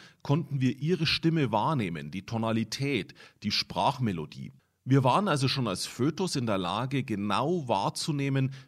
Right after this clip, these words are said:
welche Stimmung vorherrscht, ob die Lage entspannt oder angespannt ist. Hören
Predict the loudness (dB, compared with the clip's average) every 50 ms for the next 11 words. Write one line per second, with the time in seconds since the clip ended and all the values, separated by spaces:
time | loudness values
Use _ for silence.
0 | _ _ -4 -2 -2 0 0 2 0 0 2 2 2 2 2 2 0 0 -4 -6
1 | -2 0 2 2 2 0 -2 -4 -2 -4 -4 -6 -8 -12 -20 -20 -14 _ -12 -10
2 | -4 -2 -2 0 0 0 0 -2 -2 -4 -2 -2 -2 -2 -2 -2 -4 0 2 2
3 | 2 2 0 -2 -8 -20 -20 _ -2 -2 0 0 0 0 0 2 2 0 0 -2
4 | -6 -8 -12 -12 -14 -16 -12 -12 -12 -12 -14 -18 _ _ _ _ _ _ _ _
5 | _ _ -4 -2 0 2 2 0 0